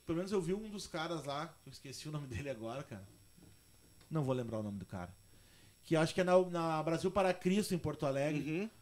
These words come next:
Speaker 1: Eu a-, eu acho que, porque o cara que tá apresentando, eu conheço ele, eu gravei uma vez ele no
Speaker 2: Tá.
Speaker 1: estúdio e tal.
Speaker 2: Sim, alguma coisa.
Speaker 1: Mas pelo, pelo que eu vi, o deles é bem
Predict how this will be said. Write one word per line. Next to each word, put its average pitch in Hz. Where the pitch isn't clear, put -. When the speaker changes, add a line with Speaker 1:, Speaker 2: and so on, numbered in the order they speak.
Speaker 1:
Eu 175
a-, 175
eu 226
acho 190
que, -
porque 185
o 185
cara 180
que -
tá 196
apresentando, 180
eu 185
conheço 190
ele, 190
eu -
gravei 156
uma 160
vez 139
ele 143
no 135
Speaker 2:
Tá. 117
Speaker 1:
estúdio 156
e -
tal. -
Speaker 2:
Sim, 160
alguma 135
coisa. 147
Speaker 1:
Mas 220
pelo, 233
pelo 233
que 262
eu 247
vi, 233
o -
deles 233
é 214
bem 220